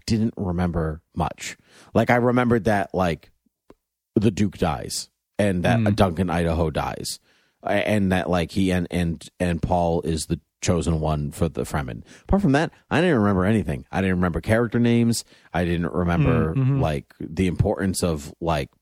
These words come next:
Speaker 1: crysknives or visions or anything. Like, none of that, none of that registered with me. So I think that, I think that Dune begs for a rewatch because that information is there.
Speaker 2: Okay.
Speaker 1: But it is,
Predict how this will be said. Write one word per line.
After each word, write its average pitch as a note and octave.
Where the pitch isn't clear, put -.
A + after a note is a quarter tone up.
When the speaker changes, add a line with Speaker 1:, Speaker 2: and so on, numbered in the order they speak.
Speaker 1:
crysknives G#2+
or D#2
visions G2+
or D#2+
anything. G2
Like, D#2
none A#2+
of A#2
that, G#2
none A2+
of G#2+
that G2
registered E2
with D2
me. C#2+
So G2
I G#2+
think D#3+
that, A2
I B2
think E3+
that D#3+
Dune A#2+
begs G2
for F#2+
a -
rewatch D#2+
because F3+
that A2
information G2
is A2
there. C#2+
Speaker 2:
Okay. E3
Speaker 1:
But E2+
it G#2+
is, F#2+